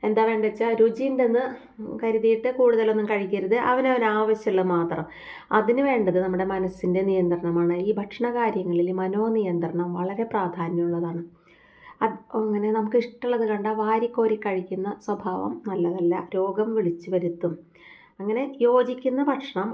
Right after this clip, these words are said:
അളവിന് മാത്രം കഴിച്ച് ശീലിക്കുന്ന ആൾക്കാർക്ക് രോഗമോ മറ്റുള്ള ദുരിതങ്ങളോ ദുഃഖങ്ങളോ ഈ ശരീരമായിട്ട് ബന്ധപ്പെട്ടുള്ള അതായത് ഉള്ളിൽ ജീവനും ആയിട്ട് അത് ബന്ധപ്പെട്ട് നിൽക്കുന്നുണ്ടല്ലോ ഈ രോഗങ്ങൾ, അങ്ങനത്തെ ഒന്നും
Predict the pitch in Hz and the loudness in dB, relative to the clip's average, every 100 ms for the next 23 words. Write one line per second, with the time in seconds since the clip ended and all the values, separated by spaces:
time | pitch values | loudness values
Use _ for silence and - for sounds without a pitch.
0 | 220 220 220 240 247 233 190 190 196 208 | 2 4 4 2 0 -2 -4 -4 -4 0
1 | 185 175 190 208 202 185 180 190 196 208 | 0 0 -4 -2 -2 0 0 -2 -2 0
2 | 170 170 165 170 170 208 - - - - | -2 -2 -4 -6 -4 -6 -6 -16 -20 -20
3 | _ 196 190 180 170 170 233 - 190 180 | _ -2 0 0 -2 -2 -4 -6 -6 -4
4 | 175 175 190 180 170 170 170 175 202 190 | -2 0 2 2 2 2 0 0 -2 -2
5 | - 214 196 190 - 196 202 196 202 202 | -4 -6 -4 -4 -4 -4 -4 -4 -2 -2
6 | 208 208 202 202 190 180 175 175 170 175 | -2 -4 -4 -6 -4 -4 -4 -4 -4 0
7 | 175 233 277 - - - - 190 190 190 | 0 -2 -8 -20 -20 -20 -10 -4 -2 -2
8 | 208 - 214 202 202 190 185 208 214 214 | -2 0 -2 0 -2 -4 -2 2 4 4
9 | 226 233 214 220 208 208 196 196 190 180 | 0 -2 -2 -2 -2 -2 -2 -2 -2 -2
10 | 175 190 185 - 175 175 170 175 175 175 | -4 -4 -4 -2 0 2 2 2 2 2
11 | 170 170 170 151 165 240 269 262 - - | 0 0 -2 -4 -4 -2 0 -2 -4 -4
12 | 180 175 170 202 | -2 0 0 0